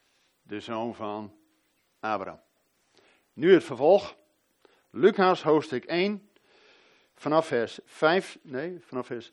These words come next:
dertig, waarin de engel tegen Maria iets zegt. En wat dan vervolgens haar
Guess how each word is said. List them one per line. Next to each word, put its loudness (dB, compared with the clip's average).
dertig, -2
waarin -2
de 4
engel 2
tegen 0
Maria -4
iets -8
zegt. -14
En -6
wat 4
dan 2
vervolgens 0
haar -2